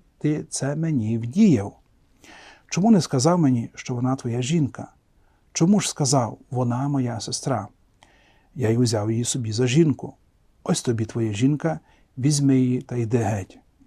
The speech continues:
І повелів фараон своїм людям, щоб випроводили його з жінкою і з усім, що було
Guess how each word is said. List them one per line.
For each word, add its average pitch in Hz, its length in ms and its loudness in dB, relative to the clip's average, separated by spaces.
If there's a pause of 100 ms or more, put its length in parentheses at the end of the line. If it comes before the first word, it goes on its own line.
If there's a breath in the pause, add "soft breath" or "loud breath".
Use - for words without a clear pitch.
(340 soft breath)
І 139 100 -2
повелів 123 340 2
фараон 120 440 -6
своїм 107 340 -6
людям, 147 420 -2
щоб - 320 -10 (540 soft breath)
випроводили 139 720 2
його 120 340 -2 (420)
з 123 360 -2
жінкою 139 640 0
і 117 40 -4
з 107 100 -4
усім, 147 460 0 (140)
що - 200 -6
було 127 380 -2